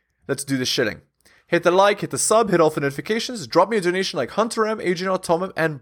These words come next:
Bobby. Shoutouts to Bobby,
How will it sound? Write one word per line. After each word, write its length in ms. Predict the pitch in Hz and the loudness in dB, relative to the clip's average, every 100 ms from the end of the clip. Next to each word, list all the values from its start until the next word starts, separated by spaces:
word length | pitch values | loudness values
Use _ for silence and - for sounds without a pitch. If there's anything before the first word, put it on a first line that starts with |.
| _ | _
Bobby. 720 | 120 - 165 285 247 113 95 _ _ _ _ _ _ | -6 4 6 6 2 -2 -6 _ _ _ _ _ _
Shoutouts 360 | - 185 202 - | 2 4 4 0
to 60 | |
Bobby, 440 | 156 151 214 170 | 2 4 4 0